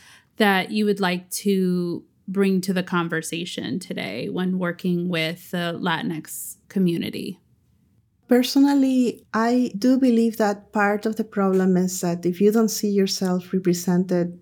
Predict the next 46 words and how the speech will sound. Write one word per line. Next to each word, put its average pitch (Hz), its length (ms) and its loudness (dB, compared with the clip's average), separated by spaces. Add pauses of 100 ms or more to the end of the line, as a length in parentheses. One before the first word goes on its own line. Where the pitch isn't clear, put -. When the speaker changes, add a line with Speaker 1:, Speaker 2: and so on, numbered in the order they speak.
(120)
Speaker 2:
in 202 140 6
the 196 80 2
clinical 196 420 2
trials 180 500 0
as 180 160 -4
a 175 40 2
Latinx 165 840 -2 (120)
or 160 220 -2
Hispanic, 170 840 0 (680)
you 226 100 6
don't 277 120 6
really 247 200 4
know 214 180 4
if 196 120 0
this 180 180 -2
drug 190 240 0
is 180 100 -4
going 180 240 2
to 175 100 0
work 196 260 2
for - 180 -6
you, 160 300 -2
right? 175 280 2 (180)
So 165 480 -4
because 180 280 0
the 180 80 4
data 190 720 0
are 165 400 -4 (320)
mostly 196 380 4
done 180 340 4
in 165 300 -4 (240)
a 170 60 -4
different 170 760 0
population, 180 880 4
it 175 260 -8
might 185 320 4
not 190 160 2
work 220 280 0
for 160 160 -6
you. 143 280 -6
It 170 160 -6
is 190 160 0
very, 208 240 4
very 214 200 2
important 185 640 0
to 170 440 -2